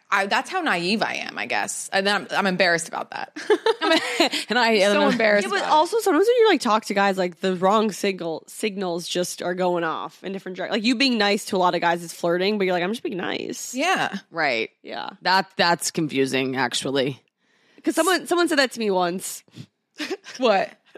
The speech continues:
Speaker 2: That you were flirting.
Speaker 3: Mike. He was
Speaker 1: Oh.
Speaker 3: like, "You're really nice." So a lot of guys sometimes, remember he said this? He was
Speaker 1: Yeah.
Speaker 3: like, "They could take that as, um, like, you wanting to hang out with them. They could take that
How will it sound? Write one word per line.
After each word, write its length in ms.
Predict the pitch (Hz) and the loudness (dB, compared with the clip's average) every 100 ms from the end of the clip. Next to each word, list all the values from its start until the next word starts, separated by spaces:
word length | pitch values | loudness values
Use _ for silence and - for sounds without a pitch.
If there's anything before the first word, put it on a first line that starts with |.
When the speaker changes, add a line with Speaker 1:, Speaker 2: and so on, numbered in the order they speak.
| - | -16
Speaker 2:
That 120 | 180 | -6
you 80 | 180 | -4
were 80 | 180 | -4
flirting. 320 | - 320 233 220 | -2 -2 0 -4
Speaker 3:
Mike. 120 | - 349 | -10 -14
He 60 | 392 370 240 | -12 -8 0
was 160 | 262 | 2
Speaker 1:
Oh. 40 | 220 | 2
Speaker 3:
like, 200 | 165 - - | -2 -6 -14
"You're 240 | 226 302 269 | -2 0 2
really 340 | 277 277 254 | 2 2 2
nice." 320 | 240 240 247 | 2 2 0
So 440 | - 240 220 196 - - _ | 0 4 4 4 0 -12 _
a 40 | 247 | 0
lot 260 | 233 208 214 | 4 4 4
of 140 | 208 | 2
guys 440 | 202 196 196 196 - | 2 4 2 0 0
sometimes, 380 | 208 202 202 | 0 0 -4
remember 200 | 202 214 | -2 -2
he 60 | 262 | 0
said 180 | 214 175 | -2 -6
this? 100 | - | -6
He 80 | 214 | -2
was 60 | |
Speaker 1:
Yeah. 260 | 208 196 180 | 0 2 0
Speaker 3:
like, 80 | 202 | -2
"They 100 | 208 | -6
could 200 | 233 - | -10 -6
take 280 | 214 196 - | -6 -6 -4
that 340 | 196 190 - - - _ - | 0 0 -2 -12 -20 _ -2
as, 680 | 208 190 190 190 180 175 - _ _ _ _ _ - | 2 2 2 0 -2 -6 -14 _ _ _ _ _ -4
um, 400 | 196 170 139 104 | -2 0 -4 -2
like, 160 | 202 180 | -4 -4
you 320 | 175 185 220 | -10 -4 0
wanting 240 | 214 208 202 | 2 2 2
to 60 | |
hang 160 | 220 190 | 0 2
out 200 | 196 208 | 2 0
with 80 | - | -2
them. 380 | 180 156 170 185 | -4 -4 -4 -4
They 100 | 180 | -4
could 140 | 180 | -4
take 300 | - 180 - | -4 -4 -2
that 200 | 180 | -4